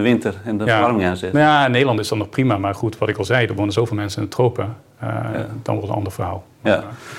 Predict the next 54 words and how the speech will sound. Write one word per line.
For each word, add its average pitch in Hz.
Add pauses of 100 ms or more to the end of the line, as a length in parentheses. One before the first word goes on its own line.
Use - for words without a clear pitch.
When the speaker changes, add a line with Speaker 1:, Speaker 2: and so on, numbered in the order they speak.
(340)
Speaker 1:
Maar 117
we 127
moeten 160
afronden, 123
maar 127
we 127
zouden 139
nog 127
verder 127
kunnen 110
praten. 110
En 113
ik 113
hoop 117
eigenlijk 113
wel 87 (500)
dat 98
we 98
dat 90
nog 101
eens 95
een 90
keer 101
gaan 98
doen. 117 (140)
Misschien -
ook 104
met 98
andere 123
mensen 117
erbij, 110
maar 104
het 101
is, 110
eh, 101 (180)
heel 113
constructief 113
en, 110
en 110
verrijkend 113
zo, 101
vind 92
ik. 123 (760)
Eh, 104
en 107 (120)
er 113
zijn 120
nog 120
veel 156
dingen 113
om 107
over 98
te 98
praten. 87